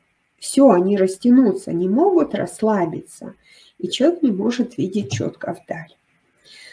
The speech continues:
И в таком случае, как это лечили раньше? Гимнастика для глаз, гимнастика для аккомодационного аппарата. Какая? Вот, на, вот классическая, да, вот так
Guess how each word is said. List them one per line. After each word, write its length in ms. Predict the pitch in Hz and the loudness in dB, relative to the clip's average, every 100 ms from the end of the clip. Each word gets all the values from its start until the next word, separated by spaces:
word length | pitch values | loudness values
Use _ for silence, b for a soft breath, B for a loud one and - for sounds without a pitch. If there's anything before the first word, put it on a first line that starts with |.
| b b - | b b 4
И 260 | 240 311 339 | 8 10 8
в 80 | |
таком 320 | - 247 277 254 | 6 4 6 6
случае, 420 | 269 247 - 202 | 6 2 2 0
как 240 | 208 208 | 0 -2
это 160 | 208 165 | -4 -2
лечили 520 | 175 175 - 170 156 | 0 -2 -2 -2 -2
раньше? 640 | 165 170 160 165 - 285 403 - _ _ _ - | -6 -6 -6 -4 -2 0 -2 -4 _ _ _ -6
Гимнастика 800 | 175 175 170 151 165 - - 311 | 0 2 2 -2 -4 -6 0 4
для 220 | 311 320 | 6 6
глаз, 400 | 294 320 320 302 | 6 6 4 0
гимнастика 600 | - 190 196 175 - - | -2 0 0 -4 -8 -12
для 240 | 170 185 165 | -2 -2 -2
аккомодационного 1080 | - 165 165 165 - - 165 160 175 220 | -8 -6 -6 -8 -14 -4 -2 0 0 -2
аппарата. 500 | 254 302 339 339 339 | 0 2 4 4 4
Какая? 580 | 277 202 - - 160 165 | 0 -2 -4 -6 -4 -4
Вот, 260 | 190 185 _ _ _ | -6 -6 _ _ _
на, 140 | - - _ - | -12 -12 _ -10
вот 200 | 185 - | -10 -6
классическая, 880 | 175 175 - 160 - - - 190 208 | -6 -6 -10 -10 -10 -12 -8 -6 -2
да, 160 | 294 440 | 0 2
вот 240 | 349 196 - | 2 0 -6
так 160 | 196 | -14